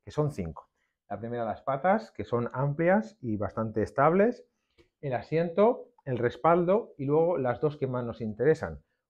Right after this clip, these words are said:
un brazo articulado y una base articulada, que son la clave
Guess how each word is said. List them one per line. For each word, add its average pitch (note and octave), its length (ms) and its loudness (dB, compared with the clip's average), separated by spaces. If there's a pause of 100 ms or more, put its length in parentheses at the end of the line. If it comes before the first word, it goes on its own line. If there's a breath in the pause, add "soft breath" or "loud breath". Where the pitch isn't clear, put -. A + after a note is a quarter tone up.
(120)
un E3+ 200 0
brazo E3+ 240 6
articulado C#3+ 640 2
y C3+ 120 -2
una D#3 200 0
base C#3 420 -4 (140)
articulada, F#2+ 680 -14 (160)
que G2+ 100 -12
son C3 200 -4
la A2 200 0
clave D3 500 -2